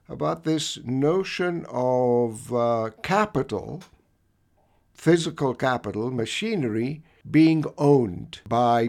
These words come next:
people, by a small percentage of people. This was a necessary part of the evolution of capitalism. Essentially, with Adam Smith, he had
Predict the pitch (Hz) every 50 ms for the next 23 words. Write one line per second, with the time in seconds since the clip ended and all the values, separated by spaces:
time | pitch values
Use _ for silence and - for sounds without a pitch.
0 | 117 - - - 123 120 123 - - - 101 - 110 110 110 107 110 107 - -
1 | 127 131 135 143 147 139 139 - 120 107 - - 127 123 120 - 110 104 92 104
2 | 101 - - - 120 110 110 - - - - - _ _ _ _ _ _ _ _
3 | _ _ 131 156 196 208 - 226 202 185 175 151 147 156 147 135 131 131 135 143
4 | 151 160 185 214 226 214 - 220 196 - - - 170 165 151 156 - 165 165 170
5 | 160 156 151 - 147 135 117 113 131 135 123 120 127 127 127 139 147 143 - -
6 | 135 123 120 - - - - 117 113 113 117 120 120 113 - - _ - 139 127
7 | 110 - - - 101 98 - - - - - _ _ _ _ _ _ _ _ _
8 | _ _ _ _ _ _ _ _ _ - 151 151 156 190 196 214 240 233 - 220
9 | 196 180 175 160 156 151 147 143 147 151 165 175 170 160 151 147 - - - 165
10 | 175 165 143 - - 143 135 135 131 123 123 127 127 127 127 127 123 123 123 120
11 | 107 -